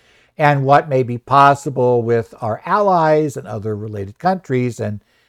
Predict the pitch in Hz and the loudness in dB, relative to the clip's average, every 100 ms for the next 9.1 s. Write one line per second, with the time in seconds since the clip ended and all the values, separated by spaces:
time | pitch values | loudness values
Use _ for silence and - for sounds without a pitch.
0 | _ _ 117 101 123 110 - 190 190 185 | _ _ -10 -8 -4 -6 0 4 6 4
1 | 165 156 127 139 135 135 120 139 135 160 | 2 -2 2 2 2 -6 -4 -2 -2 -6
2 | 156 151 123 113 110 98 110 107 95 98 | -18 -12 -10 -8 -8 -8 -8 -8 -8 -12
3 | 117 127 - 131 113 104 110 - _ _ | -10 -8 -6 -4 -4 -4 -8 -10 _ _
4 | _ _ _ _ 151 208 269 262 185 139 | _ _ _ _ -4 -4 0 4 4 4
5 | 110 - 127 135 202 240 220 180 175 175 | 0 -8 -4 -2 -2 -2 -2 0 0 0
6 | 151 143 143 143 143 135 123 156 160 170 | 0 0 -2 -6 -6 -6 -6 -4 -2 -2
7 | 143 143 175 190 214 - 135 131 131 185 | 0 0 2 2 0 2 4 6 2 -2
8 | 139 180 147 156 175 202 143 127 107 104 | -4 -6 -2 2 2 0 4 4 4 0